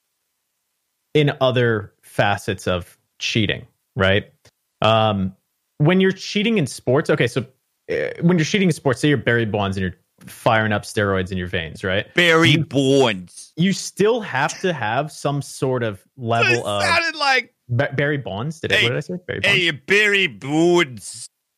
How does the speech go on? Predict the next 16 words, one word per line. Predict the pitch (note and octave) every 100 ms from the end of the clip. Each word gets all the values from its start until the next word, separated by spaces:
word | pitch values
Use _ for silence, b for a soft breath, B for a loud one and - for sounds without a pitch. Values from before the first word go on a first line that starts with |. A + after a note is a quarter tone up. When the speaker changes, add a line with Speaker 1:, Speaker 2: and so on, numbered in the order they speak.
| _ -
Speaker 1:
Barry | A#2+ A#2+
Speaker 2:
He's | G#2
Speaker 1:
Bonds. | G2+ D#2+ -
Okay, | C#3 E3 G2+
so, | G3+
Speaker 2:
All | G3+
Speaker 1:
so |
Speaker 2:
right. | G3+ G3
Speaker 1:
let | G3+
me | G3
finish | F3+ -
my | B2+
point, | - - -
Jimmy. | A2 - b b b -
Um, | A#2+ B2+ A2+
Speaker 2:
Okay. | F#2+